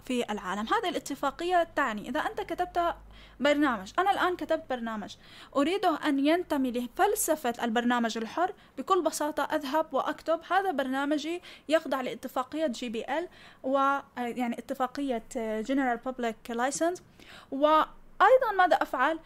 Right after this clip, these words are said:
أقوم بوضع نسخة من هذه الاتفاقية مع البرنامج الخاص بي. الآن أصبح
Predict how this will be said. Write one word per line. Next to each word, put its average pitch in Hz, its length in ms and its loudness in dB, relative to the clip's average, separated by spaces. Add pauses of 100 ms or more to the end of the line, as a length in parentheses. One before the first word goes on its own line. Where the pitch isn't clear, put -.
(320)
أقوم 359 540 0
بوضع 330 1080 4
نسخة 349 320 0
من 294 120 2
هذه 302 220 2
الاتفاقية 277 680 -2
مع 349 300 4
البرنامج 262 640 2
الخاص 220 420 -4
بي. 311 200 -6 (340)
الآن 302 260 4
أصبح 269 500 -2